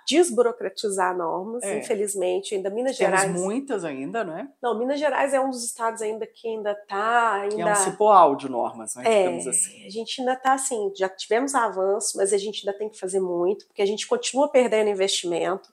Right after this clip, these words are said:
Speaker 1: A velocidade das mudanças não é significativa como a gente gostaria.
Speaker 2: É, a empresa olha e fala, "Não,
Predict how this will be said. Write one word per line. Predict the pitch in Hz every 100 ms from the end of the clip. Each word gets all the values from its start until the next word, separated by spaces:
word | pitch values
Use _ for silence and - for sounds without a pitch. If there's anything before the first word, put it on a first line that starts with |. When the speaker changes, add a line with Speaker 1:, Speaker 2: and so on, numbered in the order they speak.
| _ - _ -
Speaker 1:
A | 196
velocidade | 220 220 214 247 240
das | 226 208
mudanças | 202 202 202 214 190
não | 214 220 214
é | 196 202
significativa | 196 196 196 185 185 - 196 185
como | 185 185
a |
gente | 180 -
gostaria. | 185 - 180 175 175 180 196
Speaker 2:
É, | 214
a | 160
empresa | 175 214 240 285
olha | 202 165 147
e | 165
fala, | 180 143 147
"Não, | 185 117 127